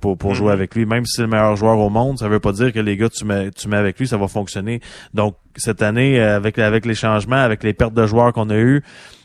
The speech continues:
Speaker 1: on a des jeunes joueurs, on a de nouvelles acquisitions. Euh, faut trouver la bonne chaise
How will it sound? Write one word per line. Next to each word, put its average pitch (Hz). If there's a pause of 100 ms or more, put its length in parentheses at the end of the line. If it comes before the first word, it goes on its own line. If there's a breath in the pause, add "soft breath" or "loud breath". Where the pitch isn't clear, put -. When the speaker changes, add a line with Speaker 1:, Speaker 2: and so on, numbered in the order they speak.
Speaker 1:
on 101
a 107
des 110
jeunes 113
joueurs, 123
on 110
a 107
de 107
nouvelles 110
acquisitions. 117 (340 loud breath)
Euh, 90
faut 104
trouver 110
la 113
bonne 104
chaise 120